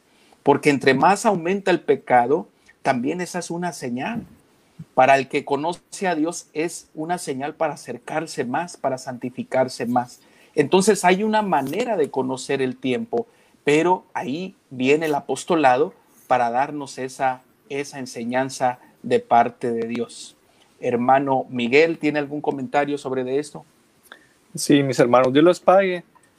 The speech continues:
Speaker 2: Pues ya hemos llegado al término de nuestro programa. Este,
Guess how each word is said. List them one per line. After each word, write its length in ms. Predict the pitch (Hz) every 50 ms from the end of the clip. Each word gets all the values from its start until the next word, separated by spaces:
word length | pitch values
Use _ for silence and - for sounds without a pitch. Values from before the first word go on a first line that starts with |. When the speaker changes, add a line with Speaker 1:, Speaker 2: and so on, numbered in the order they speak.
| _ _ _
Speaker 2:
Pues 160 | 139 135 131
ya 120 | 151 165
hemos 240 | 175 180 185 185 165
llegado 440 | 165 151 147 151 156 165 175 170 160
al 140 | 147 135 123
término 400 | - 139 151 160 165 165 160 143
de 80 | 131
nuestro 280 | 123 123 120 - 123 110
programa. 520 | - 120 117 110 123 147 170 170 165 160 - _ _ _ _ _ _ _ _ _ _
Este, 680 | - 113 113 113 110 - _ - 110 110 110 107 104